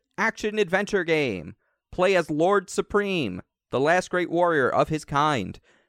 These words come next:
Defeat and fight back the invading faction known as the Promise, and destroy the powerful rings to save the land.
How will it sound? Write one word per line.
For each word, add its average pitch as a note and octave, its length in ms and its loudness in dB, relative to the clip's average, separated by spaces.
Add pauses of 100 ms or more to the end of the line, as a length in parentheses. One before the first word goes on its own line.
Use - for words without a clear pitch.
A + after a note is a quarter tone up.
(140)
Defeat - 480 -6 (100)
and B2+ 140 -2
fight - 300 -2
back E3+ 280 0
the D3+ 120 -6
invading E3 400 -4
faction D3 500 -2
known F3 480 0
as C#3+ 180 0
the C#3 120 -4
Promise, D3 640 -2 (260)
and G2+ 80 -8
destroy C#3 480 0
the G#2 80 -4
powerful A#2 460 0
rings A2 460 -2
to G#2+ 80 -8
save G2+ 300 -4
the F#2+ 80 -4
land. F#2+ 520 -4